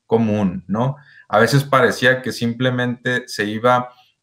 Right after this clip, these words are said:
a su estado de cuentas directamente a la utilidad, ¿no?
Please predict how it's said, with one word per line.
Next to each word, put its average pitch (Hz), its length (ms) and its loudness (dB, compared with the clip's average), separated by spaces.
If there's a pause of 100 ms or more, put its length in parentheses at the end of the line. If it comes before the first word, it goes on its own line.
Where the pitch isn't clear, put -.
(180)
a 104 140 4
su 104 180 -4
estado 123 280 4
de 123 140 4
cuentas 123 360 0
directamente 120 840 -2
a 117 80 4
la 101 100 0
utilidad, 92 640 -2
¿no? 117 300 -4